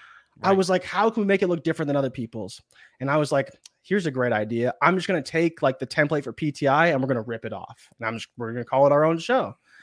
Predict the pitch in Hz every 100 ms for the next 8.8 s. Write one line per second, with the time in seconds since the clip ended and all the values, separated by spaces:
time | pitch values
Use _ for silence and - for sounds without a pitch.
0 | - 131 143 147 151 180 185 190 143 135
1 | 165 190 180 185 160 143 202 214 170 196
2 | 190 135 104 104 262 277 135 95 - 294
3 | - 196 - 170 - - - 143 147 175
4 | 180 139 139 139 135 139 139 160 123 131
5 | 214 208 170 - - _ _ 160 165 139
6 | 147 190 180 143 170 190 - 160 143 -
7 | 151 143 131 - _ _ - 170 165 143
8 | 175 160 - 131 151 190 156